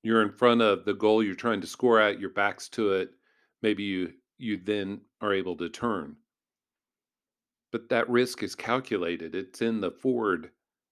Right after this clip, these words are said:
third of the field, which makes it so much easier to stomach if you have a bad touch or if something, you know, goes awry.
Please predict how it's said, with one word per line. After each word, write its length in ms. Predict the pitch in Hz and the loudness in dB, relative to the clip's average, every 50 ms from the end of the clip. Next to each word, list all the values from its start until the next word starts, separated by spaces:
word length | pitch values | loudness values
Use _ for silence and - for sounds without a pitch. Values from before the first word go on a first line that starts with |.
| _ _ | _ _
third 260 | - 113 107 101 95 | 4 4 4 4 4
of 120 | 92 85 80 | 0 -2 -2
the 80 | 90 | -4
field, 500 | - - 117 120 120 - - 90 - _ _ _ _ _ _ _ _ _ _ - | -6 -4 -4 -4 -4 -4 -6 -10 -14 _ _ _ _ _ _ _ _ _ _ -6
which 240 | 123 113 - - | -6 -6 -4 -2
makes 280 | 110 113 110 110 - - | 0 0 0 -2 -2 -4
it 200 | 104 95 - - | -4 -4 -6 -8
so 200 | - - 117 113 | -8 -2 -2 0
much 280 | 113 104 92 - - 107 | 0 0 -2 -2 -4 -6
easier 640 | 104 95 - 107 101 95 92 87 85 85 85 85 _ _ _ _ _ _ _ _ _ _ _ _ _ _ _ - | -6 -6 -4 -2 -2 0 0 -2 -2 -2 -4 -8 _ _ _ _ _ _ _ _ _ _ _ _ _ _ _ -8
to 500 | - 117 110 107 104 98 90 87 82 80 _ _ _ _ _ _ _ _ _ _ _ _ _ _ _ _ _ _ _ _ _ _ - | -2 0 2 2 2 0 -2 -4 -6 -8 _ _ _ _ _ _ _ _ _ _ _ _ _ _ _ _ _ _ _ _ _ _ -18
stomach 680 | - - - - - - 110 117 117 110 95 90 - 104 | -16 -14 -14 -6 -2 0 2 2 2 2 0 -2 -4 -6
if 180 | 95 92 - | -6 -6 -4
you 180 | 110 107 101 90 | -2 -2 -2 -2
have 260 | 85 101 104 101 95 95 | 0 0 0 0 0 0
a 100 | 87 85 | -2 -4
bad 560 | - 95 92 95 95 95 92 90 85 - - _ _ _ _ _ _ _ _ _ | -4 -4 -2 -2 -2 -2 -2 -4 -6 -10 -20 _ _ _ _ _ _ _ _ _
touch 560 | - - - 107 104 113 143 - - - - _ _ _ _ _ _ _ _ _ _ _ _ _ _ _ - | -12 -6 -4 -2 -2 -2 -4 -6 -10 -18 -18 _ _ _ _ _ _ _ _ _ _ _ _ _ _ _ -2
or 240 | 123 113 104 101 101 | 2 4 4 6 6
if 160 | 101 95 90 | 4 4 2
something, 720 | - - - 120 110 113 113 - 110 101 95 95 90 90 - _ _ _ _ _ _ _ _ _ _ _ _ _ _ _ _ | -2 -4 -2 0 0 0 -2 -2 -4 -4 -4 -4 -8 -10 -12 _ _ _ _ _ _ _ _ _ _ _ _ _ _ _ _
you 180 | - 110 104 90 | -16 -14 -12 -12
know, 120 | 78 82 | -12 -12
goes 340 | 82 - 110 107 104 87 95 | -6 -2 0 0 0 -2 -4
awry. 540 | 92 85 87 92 98 101 87 - - - | -4 -2 -2 -2 -2 -4 -6 -8 -10 -16